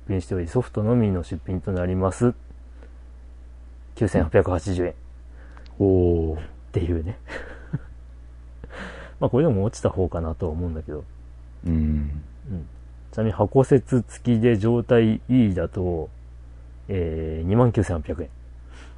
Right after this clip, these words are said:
Speaker 1: <laughs> なんてソフトだったり
Speaker 2: わお。
Speaker 1: が、えー、二千円で。<laughs> 当時も結構高値だったんだよ。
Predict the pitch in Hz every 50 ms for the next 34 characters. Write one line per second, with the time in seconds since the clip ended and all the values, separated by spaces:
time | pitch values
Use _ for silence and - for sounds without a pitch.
0 | - - - - - - - - - - - - - - 101 92 - 117 - -
1 | - - - - 131 127 - - - - 165 - - - - - - - - -
2 | - - - 185 180 - 101 95 90 82 101 90 - 90 - - - 82 76 69
3 | - - - - 95 - - - - 82 78 - - - - - - - - -
4 | - - - - - - 90 85 80 82 87 107 110 104 92 90 90 90 90 -
5 | 110 120 127 - - - - - - - - - - 98 90 87 82 80 82 87
6 | 90 - 131 139 131 107 95 90 82 - - - - - - - - - - -
7 | - - - - - - - - - - - - - - - - - - - -
8 | - - - - - - - - - - - - 170 190 208 202 190 180 160 -
9 | - - - 330 247 160 127 104 110 104 98 95 92 87 85 87 87 87 85 85
10 | 87 - - - 127 - - - 87 78 71 - - - - - - - - -
11 | - - - - - - - - 110 101 85 80 80 - - 82 80 80 95 156